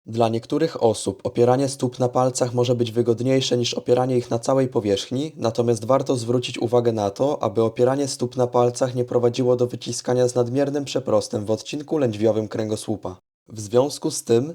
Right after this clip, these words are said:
znajdź odpowiednią dla siebie pozycję stóp, która pozwoli w znaczącym stopniu wywierać nacisk na podłoże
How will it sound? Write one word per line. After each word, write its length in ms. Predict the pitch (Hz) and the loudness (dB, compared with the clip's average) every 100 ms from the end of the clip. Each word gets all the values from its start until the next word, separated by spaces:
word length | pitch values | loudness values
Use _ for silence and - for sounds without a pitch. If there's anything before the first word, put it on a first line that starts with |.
| - | -6
znajdź 340 | 110 120 123 | 2 2 2
odpowiednią 640 | 117 - 117 131 131 151 131 | -2 0 2 2 2 0 2
dla 160 | 123 | 0
siebie 280 | 120 131 131 | 0 0 0
pozycję 480 | 123 113 131 - 135 | 2 0 -2 -2 -2
stóp, 440 | - - 107 120 | -2 0 0 0
która 260 | - 120 113 | -2 2 4
pozwoli 440 | 123 104 123 123 | 2 4 4 4
w 60 | 113 | 2
znaczącym 540 | 123 123 143 143 160 | 0 2 0 0 -2
stopniu 420 | - 135 127 139 | 0 0 0 -2
wywierać 420 | 123 120 127 123 139 | -2 2 2 2 0
nacisk 400 | 143 - 139 131 | -2 -2 -6 -4
na 120 | 123 | -2
podłoże 600 | 127 113 101 98 127 | -2 2 2 4 2